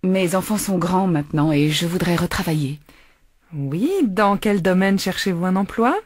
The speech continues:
Speaker 2: Quelles sont vos qualifications ?
Speaker 1: Après le bac, j'ai étudié la comptabilité et la gestion dans une école pendant deux ans.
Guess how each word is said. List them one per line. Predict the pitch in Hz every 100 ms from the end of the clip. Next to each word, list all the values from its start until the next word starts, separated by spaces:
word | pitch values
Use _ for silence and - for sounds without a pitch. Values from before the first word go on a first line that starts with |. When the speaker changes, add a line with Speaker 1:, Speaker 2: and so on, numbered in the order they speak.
| _ _ _ _ -
Speaker 2:
Quelles | 240 233
sont | - 226
vos | 208
qualifications ? | 226 214 226 - 233 240 - 302 _ _ _ _ _ _ _ _ _ _ _ _
Speaker 1:
Après | 180 196 - 247
le | 240
bac, | 226 285 - -
j'ai | 220
étudié | 214 214 190 214
la | 190
comptabilité | - 185 190 175 175 160 220 247 277 311
et | 262
la | 170
gestion | 170 220 - - 175
dans | 233 208
une | 165 165
école | 151 170 233
pendant | 196 165 160
deux | 160 233
ans. | 160